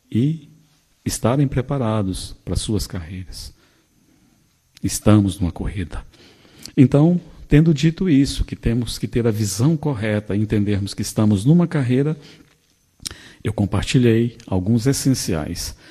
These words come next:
Algumas coisas que eu entendo serem necessárias, que irão ajudar o povo de Deus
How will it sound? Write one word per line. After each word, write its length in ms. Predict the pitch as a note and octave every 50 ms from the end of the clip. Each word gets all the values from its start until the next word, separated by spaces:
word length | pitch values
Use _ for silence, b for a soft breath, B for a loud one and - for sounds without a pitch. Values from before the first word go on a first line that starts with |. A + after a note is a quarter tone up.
| B B B B B
Algumas 460 | B B2+ C3+ D3 E3+ F3+ F3 - -
coisas 400 | - - F#3+ F#3+ F#3 D#3 B2+ G#2+
que 100 | - -
eu 60 | B2+ A2
entendo 460 | G#2 G2 - B2 B2 B2 A2+ G2+ G2
serem 280 | - - A2 G2 G2+
necessárias, 920 | G2+ G2+ A#2 C3 - - - A2+ - - - G2 G2+ G2 F2+ F2 E2 - -
que 180 | - - -
irão 300 | A2+ G2+ A2+ B2 C#3 C3+
ajudar 440 | C3 B2+ - C#3 A2+ G#2 A2 A#2+ A#2+ A#2+
o 20 |
povo 260 | G#2+ - A2 G#2 G#2 G2+
de 120 | G2+ G2
Deus 420 | E2+ G2 A2 C3+ D3+ F3 - -